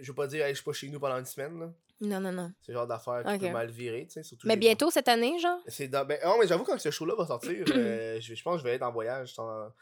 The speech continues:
Speaker 1: vingt-neuf septembre.
Speaker 2: Ou pas.
Speaker 1: Ou pas.
Speaker 2: <laughs> Ou pas,
Speaker 1: Non, je
Speaker 2: peut-être.
Speaker 1: pense qu'il sort. Mais je pars en septembre, fin septembre.
Speaker 2: Ok.
Speaker 1: Je pars en Italie, c'est mon père qui m'invite.
Speaker 2: Ah, c'est donc bien hot.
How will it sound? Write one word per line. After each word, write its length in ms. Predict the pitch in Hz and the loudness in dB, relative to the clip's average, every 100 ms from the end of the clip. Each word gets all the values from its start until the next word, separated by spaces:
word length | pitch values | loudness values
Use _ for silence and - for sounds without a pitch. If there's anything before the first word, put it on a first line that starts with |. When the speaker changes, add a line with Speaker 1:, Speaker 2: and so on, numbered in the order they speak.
| _ _ | _ _
Speaker 1:
vingt-neuf 340 | 120 139 156 | -4 -2 0
septembre. 520 | - 131 135 131 117 110 | 0 -2 -2 -2 -4 4
Speaker 2:
Ou 120 | 254 | 6
pas. 520 | 214 - 185 269 226 - - - 240 - 262 302 330 | 6 4 6 6 6 -2 -12 -8 -8 -2 2 2 2
Speaker 1:
Ou 60 | - 277 | 2 2
pas. 300 | - 185 165 - | 4 6 4 0
Speaker 2:
<laughs> 120 | - 277 | -4 -2
Ou 80 | |
pas, 260 | 277 269 285 214 | 6 8 8 6
Speaker 1:
Non, 60 | 170 | 4
je 40 | |
Speaker 2:
peut-être. 160 | 190 233 | 4 6
Speaker 1:
pense 160 | 240 - | 6 2
qu'il 100 | - | 2
sort. 400 | 156 165 127 - _ - | 4 4 2 -4 _ -14
Mais 40 | 135 | 0
je 40 | |
pars 80 | 220 | 4
en 100 | 226 | 4
septembre, 420 | 175 - 101 - _ | 2 0 -4 -4 _
fin 180 | 156 | -6
septembre. 360 | 170 170 247 226 | -4 2 2 2
Speaker 2:
Ok. 60 | 185 - _ _ _ _ _ | -2 -8 _ _ _ _ _
Speaker 1:
Je 60 | |
pars 180 | - 160 | 2 2
en 60 | 156 | 2
Italie, 480 | 156 165 156 170 254 | 2 4 4 0 -4
c'est 140 | - | -4
mon 160 | 147 123 | -2 0
père 360 | 156 156 151 | 4 4 4
qui 140 | - 135 | 0 -8
m'invite. 540 | 123 117 113 135 - | -4 -6 -6 -10 0
Speaker 2:
Ah, 260 | 285 427 320 | 4 4 4
c'est 140 | - | 2
donc 180 | 220 220 233 | -2 0 2
bien 400 | 254 269 277 | 2 2 0
hot. 60 | 269 | -2